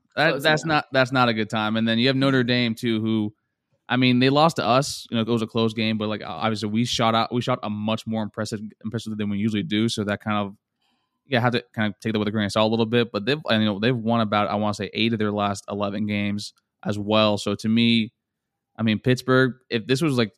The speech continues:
Speaker 1: two weeks ago, I'd be like, "Oh man, they're, like,
Speaker 2: Yeah.
Speaker 1: you know, punching above their weight class." But right now, give me Notre Dame with, you know, a Dan Goodwin, with a Paul Atkinson as well too, like, to actually, you know, win out this game. So.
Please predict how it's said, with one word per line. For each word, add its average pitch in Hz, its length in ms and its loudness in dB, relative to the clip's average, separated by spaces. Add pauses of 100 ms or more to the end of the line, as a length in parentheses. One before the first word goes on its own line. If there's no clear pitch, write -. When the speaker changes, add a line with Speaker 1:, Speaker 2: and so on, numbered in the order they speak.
(100)
Speaker 1:
two 120 120 0
weeks 147 160 2
ago, 214 140 0
I'd 175 40 -2
be 160 60 -2
like, 127 140 -2
"Oh 165 100 -4
man, 147 380 -2
they're, 156 260 -4
like, 117 160 -2
Speaker 2:
Yeah. 127 220 -6 (180)
Speaker 1:
you 117 60 -4
know, 110 100 2
punching 139 380 -2
above 120 180 0
their 110 120 2
weight 123 200 0
class." 101 260 -4
But 104 100 -8
right 120 220 0
now, 117 320 0 (560)
give 123 160 2
me 139 120 4
Notre 131 260 4
Dame 117 380 2
with, 107 80 0
you 110 80 0
know, 107 100 0
a 101 60 -2
Dan 110 260 2
Goodwin, 107 400 0
with 104 80 -2
a 101 60 -4
Paul 107 200 0
Atkinson 107 380 -2
as 101 140 -4
well 104 160 -2
too, 110 100 -8
like, 101 140 -6
to 101 60 -4
actually, 104 220 -4
you 101 80 -2
know, 101 120 -4
win 104 240 -4
out 104 160 -4
this 104 100 -12
game. 104 500 -8
So. - 280 -12